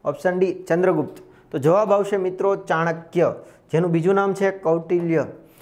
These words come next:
અથવા ત્રીજું નામ છે વિષ્ણુગુપ્ત. ત્રણમાંથી કોઈ પણ ઓપ્શન હોઈ શકે. તો આ રીતના આપણો સાચો જવાબ બનશે. હવે ઘણા મિત્રોની સતત કોમેન્ટ હોય છે કે સર અમારે આમની પી ડી એફ જોઈતી હોય તો ક્યાંથી મળશે?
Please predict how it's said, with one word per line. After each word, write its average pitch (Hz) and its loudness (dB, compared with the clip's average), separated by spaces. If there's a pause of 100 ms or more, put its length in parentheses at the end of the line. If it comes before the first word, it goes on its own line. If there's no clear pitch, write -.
(200)
અથવા 165 0
ત્રીજું 170 2
નામ 190 2
છે 185 0
વિષ્ણુગુપ્ત. 175 0 (120)
ત્રણમાંથી 185 -2
કોઈ 180 -2
પણ 180 -4
ઓપ્શન 165 -2
હોઈ 151 0
શકે. - -10 (520)
તો 226 4 (420)
આ 190 4
રીતના 208 0
આપણો 196 0
સાચો 180 0
જવાબ 160 0
બનશે. 170 0 (960)
હવે 196 4
ઘણા 180 2
મિત્રોની 208 -6
સતત 190 -4
કોમેન્ટ 190 0
હોય 185 2
છે 185 -8 (400)
કે 175 0
સર 185 2 (320)
અમારે 185 2
આમની 180 0
પી 165 -4
ડી 175 2
એફ 185 2
જોઈતી 170 -2
હોય 180 4
તો 180 -4
ક્યાંથી 180 -4
મળશે? 180 -2